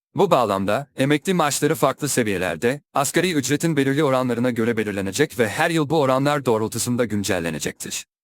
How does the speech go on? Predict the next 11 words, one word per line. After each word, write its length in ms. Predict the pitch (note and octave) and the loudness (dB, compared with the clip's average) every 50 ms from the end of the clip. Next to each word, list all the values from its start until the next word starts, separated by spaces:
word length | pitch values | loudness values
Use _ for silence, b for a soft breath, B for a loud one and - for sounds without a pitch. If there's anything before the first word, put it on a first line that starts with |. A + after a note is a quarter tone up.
| _ _ _ _ - | _ _ _ _ -2
Ayrıca 380 | C3 D3 E3+ F#3 F#3+ F3 F3+ | 0 0 0 0 0 -2 -2
Çalışma 460 | - - C#3+ C3 C3+ - D#3 E3+ F3 | 0 0 0 0 0 0 2 2 2
ve 80 | D#3+ D#3 | 2 2
Sosyal 440 | C3+ - D3+ C#3+ - - D#3 D#3 D#3 | 2 2 2 2 2 2 0 0 0
Güvenlik 460 | C#3 C3+ A#2 A#2+ A#2 B2 C#3+ - - | -2 0 0 0 0 0 -2 0 -2
Bakanlığı 380 | C3 - - A#2+ A#2 A#2+ B2 B2 | -2 0 2 0 2 2 2 2
ile 200 | A#2+ A2+ A#2+ A2+ | 2 2 0 0
Hazine 420 | A2 A2 G2+ A2+ A#2+ C3 C#3+ C#3+ | 0 -2 0 0 0 2 2 2
ve 60 | B2+ | 2
Maliye 400 | A2+ A2+ A#2 A#2+ A#2+ A#2 A#2+ A#2 | 2 2 2 2 2 2 0 0
Bakanlığı'nın, 600 | G#2+ - - G2 F2+ F2 F2 E2 F2+ A#2 C#3+ D3 | 0 0 -2 -2 -2 -2 -4 -4 -4 -4 -4 -6